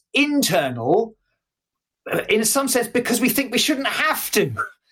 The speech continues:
Surely our whole organization should automatically see the value of treating partners and donors in a more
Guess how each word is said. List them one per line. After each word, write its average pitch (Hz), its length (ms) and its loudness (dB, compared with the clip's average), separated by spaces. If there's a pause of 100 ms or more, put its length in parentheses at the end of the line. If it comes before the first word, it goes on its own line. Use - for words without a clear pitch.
(240)
Surely 311 760 4
our 196 160 4
whole 226 240 4
organization 220 600 0
should 277 180 2
automatically 285 760 2
see 208 260 0
the 170 120 0
value 143 440 2
of 131 120 0
treating 151 680 0 (500)
partners 165 420 2
and 165 140 2
donors 151 420 2
in 156 120 2
a 147 80 2
more 147 520 2